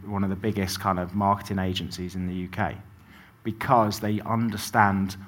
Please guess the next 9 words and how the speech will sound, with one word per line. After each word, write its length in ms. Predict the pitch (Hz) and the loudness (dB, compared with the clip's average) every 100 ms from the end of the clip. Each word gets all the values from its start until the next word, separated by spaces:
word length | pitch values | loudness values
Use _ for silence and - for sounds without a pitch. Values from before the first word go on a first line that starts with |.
| - | -12
why 280 | - 104 104 101 | 0 2 2 0
people 580 | - 107 110 104 92 95 - - - - - _ _ _ _ - - | -2 -2 -2 -4 -4 -4 -8 -14 -20 -20 -20 _ _ _ _ -20 -10
share 240 | - 101 | -4 -4
things. 500 | 87 - 73 - - - | -4 -8 -12 -12 -14 -8
So 200 | - 98 | -6 -2
social 360 | - 139 139 | 2 2 2
currency 360 | 135 123 107 110 | 0 0 0 -2
is 100 | 101 | -4
important. 440 | 95 110 98 98 | -4 -4 -4 -4